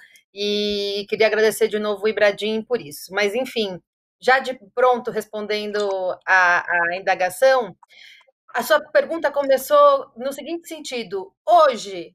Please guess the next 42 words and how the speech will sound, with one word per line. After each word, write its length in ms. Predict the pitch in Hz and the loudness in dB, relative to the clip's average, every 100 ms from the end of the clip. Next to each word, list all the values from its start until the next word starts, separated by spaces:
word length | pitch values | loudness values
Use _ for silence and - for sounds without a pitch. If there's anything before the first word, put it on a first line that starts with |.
| _ | _
é 140 | - 330 | -4 -4
possível 1000 | 359 339 - - 294 311 214 202 175 156 | -4 -10 -12 -10 -10 -10 -10 -6 -6 -8
já 220 | - 254 | -2 0
pensar 480 | 247 226 208 - 208 | 0 -2 -6 -4 -4
nisso?" 560 | 220 254 214 - 175 151 _ _ _ _ _ _ _ | -4 -6 -8 -12 -16 -16 _ _ _ _ _ _ _
E 140 | 277 302 | -4 0
eu 140 | 302 | 0
tenho 280 | 320 330 320 | 0 -2 0
essa, 380 | 311 302 294 285 | 0 4 2 2
essa 240 | - 330 339 | 0 2 0
é 20 | |
uma 140 | 294 | 0
dúvida 500 | 254 294 262 285 285 | -2 -4 -6 -4 -2
que, 600 | 277 285 277 269 262 254 233 | -4 -8 -8 -8 -8 -10 -12
que 220 | 262 254 | -8 -6
me, 580 | 247 247 247 233 220 214 | -4 -4 -4 -6 -8 -10
que 160 | 254 247 233 | -10 -10 -10
fica 320 | - 294 294 | -8 -2 0
sempre, 520 | 247 - 226 180 - 170 | 2 2 0 -2 -2 -2
assim. 340 | 165 196 180 - - - | -2 -8 -10 -14 -20 -6
Eu 160 | 233 269 | 2 4
acho 280 | 277 285 294 | 4 2 -2
que 80 | 285 | -2
a 60 | |
gente 260 | 269 285 - | -2 -4 0
tá, 160 | 277 | 4
às 160 | 269 226 | 4 4
vezes, 340 | 269 262 226 | 4 4 2
antecipando 880 | 247 262 277 - 302 - 311 339 339 | -4 -4 -6 -6 -12 -2 -2 -2 -4
um 80 | 311 269 | -4 2
pouco 280 | 254 254 | 2 2
os 60 | 254 | -2
efeitos. 580 | 262 262 247 190 170 208 | -2 2 2 2 -2 0
Ou 80 | 359 | 2
imaginar, 760 | 440 403 339 269 220 208 233 - | 2 0 0 0 2 2 0 -4
só 200 | - 262 | 0 0
hipoteticamente, 840 | 262 254 220 220 226 196 208 226 | 0 -4 -4 -6 -6 -4 -6 -6
a 60 | 233 | -8
situação 480 | - 240 - 254 | -2 -2 0 -4
de 100 | 247 | -4
uma 300 | 269 302 240 | -4 -2 2
obra 340 | 196 202 226 | 2 2 0